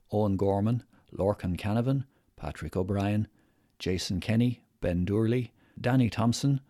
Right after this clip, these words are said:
John Nangle, Joe Dorn, Simon Doyle, Keelan Lacey. The subs: Cameron Lacey, Kieran Nolan, Cole Walker, Patrick Williamson.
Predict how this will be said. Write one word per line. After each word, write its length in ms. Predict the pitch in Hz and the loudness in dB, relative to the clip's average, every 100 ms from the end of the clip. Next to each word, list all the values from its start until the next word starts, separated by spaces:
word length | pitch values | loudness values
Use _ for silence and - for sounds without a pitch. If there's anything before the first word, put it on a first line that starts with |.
| _ _ | _ _
John 300 | - 92 85 | -4 -2 0
Nangle, 480 | 82 95 110 123 135 - _ | -2 2 2 2 -2 -6 _
Joe 260 | - 110 104 | -2 2 2
Dorn, 500 | 101 101 90 113 104 - | 2 0 0 -2 -4 -10
Simon 480 | - - 90 98 90 | -12 -4 -2 0 0
Doyle, 380 | 90 104 110 110 - _ _ - | 0 2 2 0 -6 _ _ -8
Keelan 380 | 123 110 90 | -4 -2 0
Lacey. 460 | 90 104 - 82 71 - _ _ | 0 0 -2 -6 -8 -14 _ _
The 80 | - | -4
subs: 440 | 110 113 113 - _ _ _ _ _ _ _ | 0 0 0 -8 _ _ _ _ _ _ _
Cameron 440 | - 87 87 104 104 | -8 -4 -2 0 0
Lacey, 460 | 107 107 135 127 - _ _ | 0 0 -2 -4 -10 _ _
Kieran 400 | - 107 92 76 | -4 -2 0 -2
Nolan, 420 | 90 107 113 120 - _ _ _ | 0 0 2 0 -4 _ _ _
Cole 280 | - 160 139 | -2 2 2
Walker, 520 | 87 95 92 107 107 - _ _ | 2 2 2 -2 -2 -6 _ _
Patrick 440 | - 82 - 95 - | -8 -8 -6 -6 -2
Williamson. 600 | 113 107 90 - 73 | 0 2 0 -2 -6